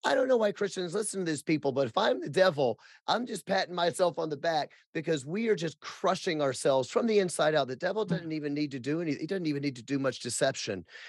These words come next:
Speaker 1: He doesn't even need to do much because the church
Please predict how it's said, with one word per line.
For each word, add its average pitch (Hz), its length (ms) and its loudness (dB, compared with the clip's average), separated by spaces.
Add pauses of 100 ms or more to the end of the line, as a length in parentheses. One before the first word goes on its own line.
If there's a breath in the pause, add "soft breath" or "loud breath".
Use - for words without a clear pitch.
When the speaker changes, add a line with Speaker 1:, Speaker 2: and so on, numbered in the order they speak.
(120)
Speaker 1:
He 156 80 0
doesn't 226 300 6
even 220 180 4
need 208 200 0
to 156 60 -2
do 175 240 0
much 117 360 0
because 143 440 2 (280 loud breath)
the 156 80 -4
church 170 500 0